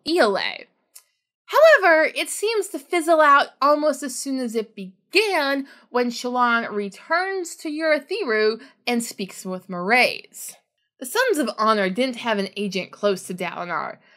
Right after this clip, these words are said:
They simply managed to intercept some communications from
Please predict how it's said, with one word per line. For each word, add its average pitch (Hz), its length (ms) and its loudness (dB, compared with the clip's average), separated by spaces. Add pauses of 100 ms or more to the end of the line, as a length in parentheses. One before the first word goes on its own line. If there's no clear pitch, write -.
(140)
They 294 80 -2
simply 359 540 -4
managed 220 560 -4
to 233 200 -8
intercept 302 680 -4
some 254 540 -2
communications 370 960 -4
from 240 360 -2